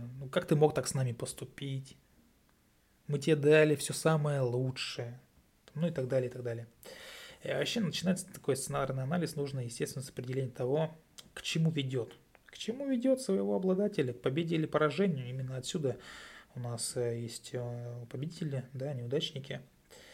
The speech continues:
Э, часто это можно легко обнаружить, слушая, что говорит человек, как говорит человек, да, то есть, э, победители говорят примерно так, там, э,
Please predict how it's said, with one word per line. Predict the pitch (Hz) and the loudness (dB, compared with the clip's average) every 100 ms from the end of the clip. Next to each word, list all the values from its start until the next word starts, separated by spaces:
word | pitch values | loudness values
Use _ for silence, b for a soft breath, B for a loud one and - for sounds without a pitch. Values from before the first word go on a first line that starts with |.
| B B B - | B B B -14
Э, | - 143 | -8 0
часто | 202 190 180 | 0 2 2
это | 151 143 135 | 2 2 2
можно | 131 143 135 131 | 0 0 0 0
легко | 127 - 135 | -2 -2 -2
обнаружить, | 135 139 131 117 - - - - 131 | 0 0 0 -2 -8 -18 -20 -12 -10
слушая, | - 170 - 131 | -4 -4 0 0
что | - - 202 | 0 0 2
говорит | 190 180 165 165 | 4 4 4 2
человек, | - 151 143 139 | -2 -2 -2 -4
как | - 170 170 | -2 0 4
говорит | 151 143 143 139 | 6 6 4 -2
человек, | - 135 131 127 127 123 - B B - | -2 0 0 2 0 -2 -10 B B -6
да, | 131 139 147 | 0 2 0
то | 139 135 | -2 -8
есть, | - - - | -8 -10 -4
э, | 139 139 - - - - | -2 -4 -8 -10 -10 -8
победители | - 160 185 160 139 135 135 | -4 -4 0 0 2 0 0
говорят | 131 139 147 151 | 2 4 4 2
примерно | 131 135 135 127 | 0 0 0 -2
так, | - 127 120 - B B B B _ | 4 4 2 -6 B B B B _
там, | 127 120 120 | -6 -4 -4
э, | 120 120 | -6 -8